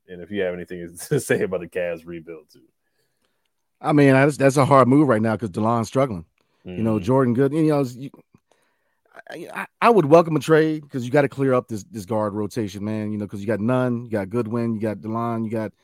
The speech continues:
Speaker 2: Monte, but, I mean, who do we get back? 'Cause I, I know L A is trying to offload Kennard, man. That ain't, that, that ain't happening.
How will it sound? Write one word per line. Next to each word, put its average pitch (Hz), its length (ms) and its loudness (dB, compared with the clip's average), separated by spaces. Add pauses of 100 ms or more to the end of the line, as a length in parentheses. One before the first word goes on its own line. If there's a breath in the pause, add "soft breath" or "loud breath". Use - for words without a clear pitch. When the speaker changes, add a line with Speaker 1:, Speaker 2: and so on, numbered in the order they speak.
(260)
Speaker 2:
Monte, 113 540 -2
but, 98 240 -4 (680)
I 127 80 -2
mean, 135 120 4
who 151 100 6
do 151 80 6
we 143 80 4
get 139 160 4
back? 151 280 4 (140)
'Cause 131 100 -4
I, 147 180 2
I 143 40 4
know 175 160 6
L 147 200 6
A 151 120 6
is 127 100 -4
trying 143 240 -4
to 123 60 -4
offload 113 600 -2
Kennard, 101 360 -6
man. 95 180 -8
That 101 100 -6
ain't, 113 140 -4
that, 98 160 -10
that 120 160 -4
ain't 98 140 -10
happening. 85 340 -14